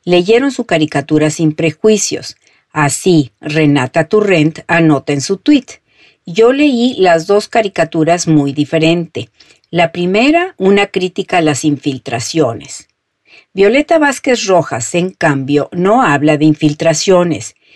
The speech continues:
Ella le atribuye otra interpretación al cartón. "Para mí,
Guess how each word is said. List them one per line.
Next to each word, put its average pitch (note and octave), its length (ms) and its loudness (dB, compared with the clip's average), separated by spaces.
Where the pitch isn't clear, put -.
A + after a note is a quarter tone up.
Ella A#3+ 300 2
le C#4 100 0
atribuye F#3 720 0
otra G#3 360 2
interpretación D3+ 1040 -4
al D3+ 180 -2
cartón. F3+ 640 0
"Para F#3+ 280 2
mí, C4 340 4